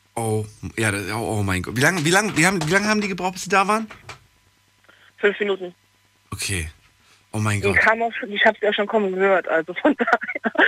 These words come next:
Speaker 2: Ähm, die Frau am Telefon hat direkt gemeint, ja, hier so und so. Hab ich gesagt, ja, ist extrem am Bluten und so.
Speaker 1: Oh je.
Speaker 2: Und,
Speaker 1: Durftest
Speaker 2: ähm,
Speaker 1: du danach direkt nach Hause?
Speaker 2: Nein.
Speaker 1: Sondern?
Speaker 2: Ich musste da bleiben.
Speaker 1: Okay. Hast
Speaker 2: Also
Speaker 1: du
Speaker 2: die haben das
Speaker 1: Haustiere?
Speaker 2: halt,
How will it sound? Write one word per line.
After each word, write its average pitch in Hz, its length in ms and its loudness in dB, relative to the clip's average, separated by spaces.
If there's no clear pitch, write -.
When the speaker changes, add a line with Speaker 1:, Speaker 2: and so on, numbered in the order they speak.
Speaker 2:
Ähm, 196 320 2
die 190 100 -6
Frau 202 220 4
am 196 100 -4
Telefon 214 260 -2
hat 208 80 -2
direkt 202 180 -2
gemeint, 208 180 2
ja, 196 140 4
hier 196 280 -4
so 185 120 0
und 180 100 -6
so. 202 80 2
Hab 208 60 2
ich 214 60 -8
gesagt, 196 140 -2
ja, 180 140 6
ist - 160 -4
extrem - 340 -4
am 175 140 -2
Bluten 233 400 -2
und 240 240 -4
so. 247 340 6
Speaker 1:
Oh 143 80 -2
je. 110 240 -4
Speaker 2:
Und, - 120 -12
Speaker 1:
Durftest 185 360 2
Speaker 2:
ähm, 214 60 2
Speaker 1:
du 196 60 2
danach 185 180 2
direkt 170 240 -4
nach 160 160 -2
Hause? 156 480 -2
Speaker 2:
Nein. 185 460 0
Speaker 1:
Sondern? 123 240 2
Speaker 2:
Ich - 80 4
musste 196 160 2
da 196 180 6
bleiben. 185 500 -4
Speaker 1:
Okay. 85 440 -10
Hast 165 180 4
Speaker 2:
Also 143 60 0
Speaker 1:
du 135 40 2
Speaker 2:
die 143 60 4
haben 202 120 6
das 208 160 2
Speaker 1:
Haustiere? 160 240 4
Speaker 2:
halt, 185 100 -10